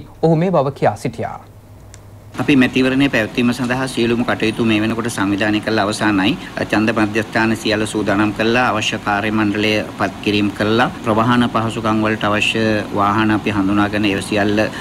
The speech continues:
Speaker 2: දැනට සිදු කර අවසානයි. ඒ වගේම තැපැල් ඡන්ද හිමියන් වෙත අපේ තැපැල් පත්‍රිකා අපි තැපැල් කළ යවුවා. තැපැල් ඡන්ද සලකුණු කිරීම ලබන විසිහත් වෙනි දිනට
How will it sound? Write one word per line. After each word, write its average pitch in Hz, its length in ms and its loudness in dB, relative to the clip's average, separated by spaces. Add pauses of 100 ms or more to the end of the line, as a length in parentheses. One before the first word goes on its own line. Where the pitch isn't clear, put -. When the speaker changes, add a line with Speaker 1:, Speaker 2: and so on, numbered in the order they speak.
Speaker 2:
දැනට 98 280 0
සිදු 104 220 -2
කර 101 160 0
අවසානයි. 98 560 2 (200)
ඒ 117 140 -2
වගේම 127 340 2
තැපැල් 120 360 -2
ඡන්ද 117 420 0
හිමියන් 113 340 0
වෙත 110 180 -2
අපේ 107 300 -2
තැපැල් 104 340 -2
පත්‍රිකා 101 480 -2
අපි 101 140 -2
තැපැල් 101 320 -2
කළ 98 220 -2
යවුවා. 104 320 4 (140)
තැපැල් 120 280 -2
ඡන්ද 123 280 2
සලකුණු 123 440 2
කිරීම 127 360 2 (180)
ලබන 110 320 -2
විසිහත් 113 440 -4
වෙනි 135 200 2
දිනට 117 320 0